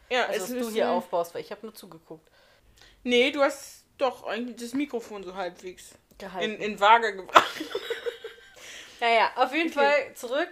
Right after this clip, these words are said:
Speaker 2: zum Film.
Speaker 1: Aber das ist ein Fun-Fact. Ich dachte, das wäre einfach nur ein Fact.
Speaker 2: Ja, ich find's schon ein Fun-Fact irgendwie.
Speaker 1: Findest du witzig?
Speaker 2: Ja, fand ich irgendwie lustig. <laughs>
Speaker 1: Witziger als den Film wahrscheinlich.
Speaker 2: Ja. Es war auch die erste zusammen, also es war das erste Mal, dass sie in einem seiner Filme,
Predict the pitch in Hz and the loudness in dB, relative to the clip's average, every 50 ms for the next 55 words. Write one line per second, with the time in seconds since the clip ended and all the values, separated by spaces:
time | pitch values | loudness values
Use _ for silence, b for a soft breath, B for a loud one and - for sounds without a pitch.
0 | - - - 254 254 - 269 269 269 285 311 339 359 - b b b b b b | -8 -16 -16 -16 -12 -6 -4 -4 -2 -2 -4 -6 -8 -12 b b b b b b
1 | 214 233 233 226 226 226 240 240 240 - - - 226 220 - - 254 277 302 254 | 0 0 2 2 6 4 4 4 4 -4 -6 -6 -6 -6 4 4 4 6 6 0
2 | - - 185 170 175 - - - - 214 - - 208 220 214 214 208 208 196 185 | -6 -8 -10 -10 -10 -12 -20 -20 -20 -20 -10 -8 -8 -8 -8 -10 -10 -8 -10 -10
3 | 196 - 208 202 185 170 185 196 - _ 208 196 196 _ _ b b b b b | -10 -12 -16 -16 -14 -16 -16 -18 -12 _ -10 -10 -10 _ _ b b b b b
4 | b b b b b _ _ _ _ _ 202 226 226 226 226 - 311 294 - - | b b b b b _ _ _ _ _ -12 -10 -10 -10 -10 -12 -14 -16 -14 -12
5 | 320 269 240 - - 185 175 180 - - 180 170 - - 160 170 185 - 180 180 | -12 -12 -12 -10 -10 -10 -10 -10 -12 -14 -14 -14 -12 -16 -18 -18 -18 -20 -20 -14
6 | - 240 240 233 226 226 226 226 - 220 233 - _ - 233 220 214 214 - - | -12 -10 -10 -8 -6 -6 -8 -6 -8 -14 -16 -16 _ -8 -6 -6 -6 -2 2 2
7 | 453 - - - 480 453 - 233 - 480 - - - 294 - - - 480 480 - | 2 4 4 4 4 4 4 2 2 2 2 2 -6 -8 -8 4 4 4 4 4
8 | - 494 - - 277 277 - 349 320 480 466 - - 311 339 339 370 381 302 285 | -2 -2 -2 -2 -8 -6 -6 -4 -2 -2 -4 -2 0 0 2 2 4 10 10 10
9 | 285 285 294 285 269 247 - 294 302 302 269 254 233 - 453 494 508 508 466 415 | 10 10 6 -2 -4 0 2 4 4 4 4 2 0 2 8 10 12 12 12 12
10 | 415 403 415 466 508 - - - - - 415 381 - - 392 - - - - - | 12 12 12 12 12 12 12 12 12 12 4 0 2 -2 -4 -4 -4 -8 -12 -14
11 | B B B B B B B B - - 262 302 330 339 339 - 311 277 - 233 | B B B B B B B B -4 4 8 8 8 8 6 -2 -6 -2 2 2
12 | 269 302 - - 277 254 - - 254 - 247 240 240 240 - - 240 233 220 226 | 2 2 0 -4 -12 -14 -12 -12 -2 0 0 0 0 -2 -2 -2 -4 -4 -4 -4
13 | - 240 233 233 - - - 226 302 294 - 302 262 247 233 226 226 226 220 240 | -4 -2 -2 -2 -6 -4 -2 -2 -2 -2 -6 -6 -6 -4 -6 -6 -8 -10 -12 -12
14 | 262 233 - - 202 214 220 226 214 214 196 196 208 208 208 214 214 196 196 202 | -12 -8 -6 -6 -6 -6 -6 -10 -12 -14 -14 -10 -8 -8 -8 -6 -8 -10 -12 -12
15 | - - - 240 247 285 311 330 339 330 339 349 349 | -16 -14 -8 -6 -6 -6 -6 -6 -6 -6 -6 -6 -8